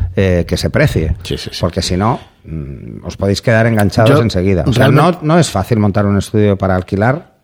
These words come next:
Speaker 1: mm, para que sea un estudio como
Speaker 2: Ujú.
Speaker 1: una localización de alquiler. No es fácil, requiere una inversión muy importante y tú lo
Speaker 2: Ujú.
Speaker 1: sabes de sobra.
Speaker 2: Sí,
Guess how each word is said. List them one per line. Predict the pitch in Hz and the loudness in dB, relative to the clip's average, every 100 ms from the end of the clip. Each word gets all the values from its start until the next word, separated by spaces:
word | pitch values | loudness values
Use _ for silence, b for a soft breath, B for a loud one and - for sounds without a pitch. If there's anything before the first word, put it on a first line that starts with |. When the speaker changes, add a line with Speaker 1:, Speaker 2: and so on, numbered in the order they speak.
| - | -8
Speaker 1:
mm, | 87 | -8
para | 73 73 | -6 -8
que | 73 | -8
sea | 101 104 | -2 0
un | 90 | 0
estudio | - 101 92 85 85 | -2 -2 0 -2 -2
como | - 92 | -2 -2
Speaker 2:
Ujú. | 92 | 0
Speaker 1:
una | 90 | 0
localización | 85 95 87 85 113 95 | -2 -2 -4 -4 -2 0
de | |
alquiler. | 92 - 113 160 - b b b b b b b _ | -2 0 0 0 -2 b b b b b b b _
No | 107 98 | 2 2
es | |
fácil, | - 120 - 185 247 - - | 2 -2 2 2 2 -8 -4
requiere | 104 104 - 120 117 | 0 0 0 0 2
una | 110 104 | 4 2
inversión | 101 101 - 104 104 | 2 0 0 2 4
muy | 117 147 | 4 4
importante | 127 110 98 113 120 160 | 2 0 0 0 0 0
y | |
tú | 113 | 0
lo | 90 | 0
Speaker 2:
Ujú. | 95 | 0
Speaker 1:
sabes | 85 | 0
de | 80 | -2
sobra. | 78 120 147 202 | -2 2 2 0
Speaker 2:
Sí, | - | -4